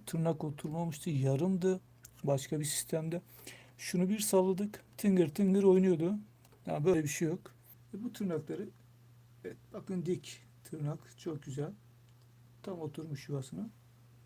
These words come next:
Zaten sistem toplama videolarında çok detaylıca bunlara değinmiştik.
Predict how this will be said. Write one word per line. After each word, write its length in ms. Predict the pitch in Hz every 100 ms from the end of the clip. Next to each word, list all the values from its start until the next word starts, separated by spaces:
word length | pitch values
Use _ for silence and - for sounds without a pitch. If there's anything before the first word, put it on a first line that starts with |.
| - - - - - - - - - - - -
Zaten 340 | - 247 240
sistem 440 | 220 - - 220 214
toplama 480 | 196 190 196 202 208
videolarında 580 | 156 165 156 151 196
çok 260 | - 196 151
detaylıca 580 | 165 165 175 165 156 156
bunlara 360 | 165 165 156
değinmiştik. 600 | 147 160 151 139 - 190